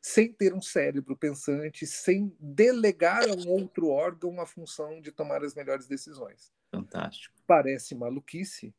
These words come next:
Speaker 2: <laughs>
Speaker 1: mas isso tem me ajudado muito a, a estudar e eu tenho trabalhado nisso, como que a gente faz pra criar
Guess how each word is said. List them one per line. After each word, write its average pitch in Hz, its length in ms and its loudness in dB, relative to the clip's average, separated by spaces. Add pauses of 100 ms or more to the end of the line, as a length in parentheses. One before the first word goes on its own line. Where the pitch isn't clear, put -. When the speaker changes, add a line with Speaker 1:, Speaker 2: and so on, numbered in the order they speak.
Speaker 2:
<laughs> - 400 -4
Speaker 1:
mas 131 280 -4
isso 190 240 -4
tem 190 160 -2
me 185 100 -2
ajudado 135 640 0
muito 139 680 -2 (480)
a, 127 500 -2
a - 20 2
estudar 147 800 0
e 156 440 -6
eu 135 140 0
tenho 165 220 -2
trabalhado 131 600 2
nisso, 151 300 -8
como 190 160 -10
que 175 80 -4
a - 20 -2
gente 170 200 -10
faz 165 320 0
pra - 160 -2
criar 185 520 2